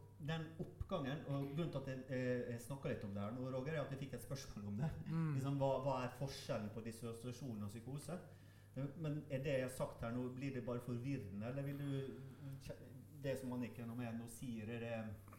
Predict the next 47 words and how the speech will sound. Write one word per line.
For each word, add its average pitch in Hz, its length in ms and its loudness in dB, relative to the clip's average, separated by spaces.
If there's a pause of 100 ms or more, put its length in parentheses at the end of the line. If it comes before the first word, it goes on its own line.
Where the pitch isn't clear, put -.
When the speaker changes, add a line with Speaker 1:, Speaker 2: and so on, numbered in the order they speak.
(100)
Speaker 2:
Nei, 165 240 6
men, 196 260 10
nei, 196 160 8 (120)
eh, 202 200 10
altså, 165 300 10 (400)
det, 165 180 6
det 160 80 2
er 156 60 -2
både 165 180 10
forvirrende 131 400 4
og, 247 400 2
og, 214 200 6
og, 175 400 8
og 165 140 4
bra, 147 240 8 (120)
men 160 220 4
så 156 180 6 (160)
det 156 120 0
viser 147 280 4
jo 131 80 4
igjen 139 240 4 (640)
svakhetene 131 840 6
da, 123 140 4 (160)
med 139 180 0
Speaker 1:
Mm. 151 80 4
Speaker 2:
hvordan 131 240 2
vi 131 80 0
prøver 135 240 2
å 131 160 -2
tenke 139 480 -2
og 120 80 -2
kategorisere. 139 680 4 (1600)
Så 165 200 8
at 170 120 6 (120)
det 170 140 10
som 170 100 8
er 175 100 12
av 170 80 12
og 156 60 6
til 170 160 12
litt 160 120 8
vanskelig, 165 380 6
er 160 60 8
å 160 40 -4
prøve 156 240 6
å 147 80 0
fange 139 340 2